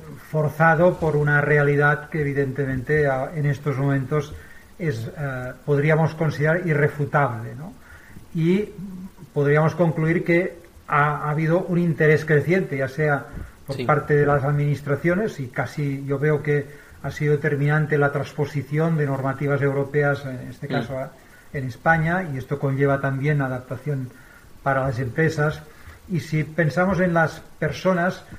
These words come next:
Speaker 1: pues podríamos considerar que ha sido un proceso también paralelo. Es difícil medir el grado de concienciación, pero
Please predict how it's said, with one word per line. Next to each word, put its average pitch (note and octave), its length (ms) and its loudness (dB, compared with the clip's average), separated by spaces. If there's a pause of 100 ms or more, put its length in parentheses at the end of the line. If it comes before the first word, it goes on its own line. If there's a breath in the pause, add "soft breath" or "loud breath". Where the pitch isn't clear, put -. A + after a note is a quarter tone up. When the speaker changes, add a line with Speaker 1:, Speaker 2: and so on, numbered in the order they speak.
(280 loud breath)
Speaker 1:
pues C#3+ 180 -4
podríamos D3 440 0
considerar D3+ 460 0
que F3 60 0
ha D3+ 40 0
sido D#3 180 0
un D3+ 80 -2
proceso D3 380 -2
también D3+ 500 2 (460 loud breath)
paralelo. C#3+ 540 4 (440)
Es C3+ 120 -6
difícil D3 460 0
medir D3+ 600 4 (380 loud breath)
el D3+ 180 -2
grado D#3 360 4
de D3 120 4
concienciación, D3 1120 -2 (440 loud breath)
pero C3+ 280 -2